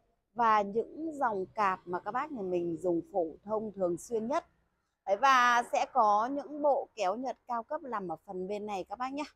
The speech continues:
Đấy, bác nào mà đang quan tâm tới sản phẩm nào thì cứ theo dõi em tới tận cuối video để em chi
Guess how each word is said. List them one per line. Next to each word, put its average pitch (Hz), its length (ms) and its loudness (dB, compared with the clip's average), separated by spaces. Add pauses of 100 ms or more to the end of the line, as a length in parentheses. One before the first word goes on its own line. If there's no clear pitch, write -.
(440)
Đấy, 220 120 0
bác 349 180 0
nào 339 160 2
mà 254 100 0
đang 254 200 2
quan 254 240 0
tâm 233 220 0
tới 190 280 2
sản 190 240 -4
phẩm 165 240 -4
nào 175 220 -2
thì 175 60 -2
cứ 202 180 -14
theo 226 200 -8
dõi 202 220 -6
em 214 200 -6
tới 190 100 -8
tận - 140 -12 (180)
cuối 185 200 0
video 220 380 -4 (400)
để 160 80 0
em 190 180 4
chi 226 180 -4